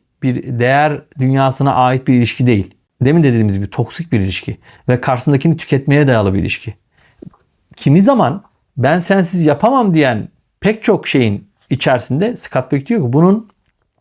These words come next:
aslında sorunlu bir ifade olduğunu görüyoruz. Neden? Çünkü kişinin kendini merkez alarak karşısındakini tüketen bir ilişkiyi sürdürme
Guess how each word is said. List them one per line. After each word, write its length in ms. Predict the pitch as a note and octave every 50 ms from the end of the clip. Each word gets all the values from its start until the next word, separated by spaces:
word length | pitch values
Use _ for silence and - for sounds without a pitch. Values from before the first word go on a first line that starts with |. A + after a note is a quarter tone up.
| _ - -
aslında 400 | - A#2 - - C3 C3 D3+ F3
sorunlu 460 | E3 - - A#2+ A#2+ B2+ C3 D#3+ F#3
bir 80 | E3+ C#3
ifade 360 | A#2+ - - - G#2 G2+ G2
olduğunu 400 | E3 C3 G2 A#2 B2 A2+ A2+ B2+
görüyoruz. 440 | A2 A#2+ B2+ D#3 F3+ F#3 F#3+ F#3+ F#3+ - _ _ _ _ _ _ _ _ -
Neden? 360 | B2+ A#2 A#2+ B2+ D#3 F#3 G3 E3+
Çünkü 400 | - D3 A#2+ - A2+ G#2 - _
kişinin 500 | - - - B2+ - C#3 D#3 F3+ F#3+ F3
kendini 440 | E3+ - B2+ A#2 A2+ A2+ A#2+ D3 F#3
merkez 380 | G3 F#3+ F3 D#3 - - C3+
alarak 300 | C3 A#2+ A#2+ A#2 A2+ -
karşısındakini 560 | - A#2+ A2+ A2+ - C3+ B2+ A#2+ - D3 C3+ C#3
tüketen 460 | - - - A#2+ - F3+ F#3+ F#3 D#3
bir 60 | C3+
ilişkiyi 360 | B2+ B2 A#2+ - - G#3 G3
sürdürme 580 | F#3 - - B2+ A#2+ A#2+ B2 B2+ D#3 F#3 F3